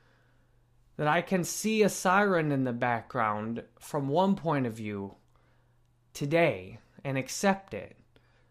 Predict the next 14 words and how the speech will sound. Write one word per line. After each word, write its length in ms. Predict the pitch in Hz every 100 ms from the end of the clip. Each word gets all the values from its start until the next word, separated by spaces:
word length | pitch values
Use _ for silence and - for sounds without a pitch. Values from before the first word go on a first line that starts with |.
| _ _
And 520 | 131 131 135 131 135 -
I 160 | 131 139
don't 260 | 165 165
have 280 | 151 175 -
to 60 | 156
fight 420 | - 196 190 -
with 240 | 139 -
whatever 400 | 131 131 156 170
pops 460 | 170 - 165 147 -
up 200 | 147 -
into 240 | 139 139
my 220 | 131 123
reality 680 | 120 120 123 143 143 110 98 98
now. 340 | 107 -